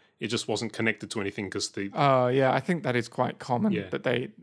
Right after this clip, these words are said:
Speaker 2: I think they probably have to install it sort of ready when they're building
Speaker 1: Yeah.
Speaker 2: the house, but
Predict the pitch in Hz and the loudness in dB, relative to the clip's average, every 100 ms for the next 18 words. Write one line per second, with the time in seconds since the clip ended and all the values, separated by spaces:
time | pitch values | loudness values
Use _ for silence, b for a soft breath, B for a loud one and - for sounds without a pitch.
0 | - 131 165 143 - 127 127 156 135 - | -10 -6 -4 -2 0 0 0 -2 -4 -4
1 | - 135 - - _ _ - 117 - 151 | -6 -6 -6 -10 _ _ -6 -6 0 4
2 | 131 117 - _ - - 143 120 117 123 | 4 4 0 _ -12 -2 0 0 4 4
3 | 120 113 104 110 120 127 123 104 - 120 | 4 0 0 0 0 0 0 -2 -4 -6
4 | - - - - 143 | -6 -14 -12 -10 -10